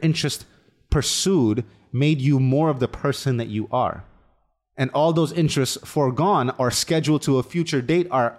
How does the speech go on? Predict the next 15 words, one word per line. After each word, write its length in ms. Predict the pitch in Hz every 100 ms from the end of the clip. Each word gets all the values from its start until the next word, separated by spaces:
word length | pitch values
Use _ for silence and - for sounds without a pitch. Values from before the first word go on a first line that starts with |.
| -
unlikely 640 | 185 180 156 208 - 190
to 140 | - 165
create 360 | - 170 160 165
any 220 | 160 170
major 340 | 139 135 139 135
impact 440 | 131 131 123 -
in 160 | 123 120
what 200 | 131 131
you 120 | 117
get 220 | 113 131
to 180 | - 110
offer 340 | 104 113 - 101
to 100 | 107
the 120 | 95
world. 280 | 92 104